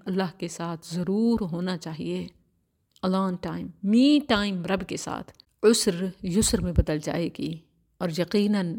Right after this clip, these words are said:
العسر کے ساتھ یسر ہے، یعنی ایک تنگی کے ساتھ دوہری آسانی ہے،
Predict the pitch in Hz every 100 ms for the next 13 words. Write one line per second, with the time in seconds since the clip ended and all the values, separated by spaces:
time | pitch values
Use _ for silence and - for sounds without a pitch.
0 | - - 170 165 190 - 180 - 165 165
1 | 165 170 - - 185 - 165 156 156 -
2 | - _ _ _ - 175 165 - 190 202
3 | - 170 170 170 165 170 - 165 165 -
4 | 165 165 - _ - 175 180 208 180 196
5 | 208 220 - 170 170 - 175 175 165 147
6 | 147